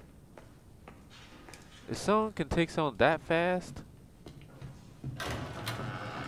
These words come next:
Mm. Mm.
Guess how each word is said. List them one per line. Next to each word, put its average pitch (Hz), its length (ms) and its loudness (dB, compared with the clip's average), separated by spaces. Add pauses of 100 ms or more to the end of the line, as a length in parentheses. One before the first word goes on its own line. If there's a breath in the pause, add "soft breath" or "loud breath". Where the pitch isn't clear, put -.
(960)
Mm. 180 320 -6 (1200)
Mm. 147 220 -12